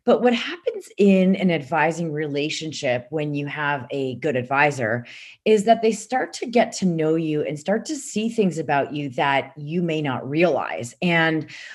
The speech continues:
one of the things that I like to talk about, I talk about mindset all the time, and I like to talk about understanding or being aware of our limiting beliefs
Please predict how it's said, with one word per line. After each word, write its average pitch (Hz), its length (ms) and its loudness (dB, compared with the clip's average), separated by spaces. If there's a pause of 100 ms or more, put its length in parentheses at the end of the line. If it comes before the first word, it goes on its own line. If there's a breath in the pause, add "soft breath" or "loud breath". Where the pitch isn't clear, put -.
(120 loud breath)
one 247 200 6
of 330 80 6
the 233 80 8
things 165 340 2
that 151 140 2
I 147 80 6
like 160 200 2
to 147 80 -6
talk 135 320 -4
about, 135 320 4
I 143 120 6
talk 185 220 2
about 160 200 4
mindset 151 520 2
all 131 120 0
the 123 120 -4
time, 127 440 2 (380 loud breath)
and 214 340 2
I 240 60 4
like 262 300 0
to 381 100 -8
talk 226 360 0
about 165 600 4
understanding 170 920 0
or 135 80 -2
being 208 280 4
aware 175 400 4
of 156 140 2
our 127 220 2
limiting 147 640 0
beliefs 135 680 -4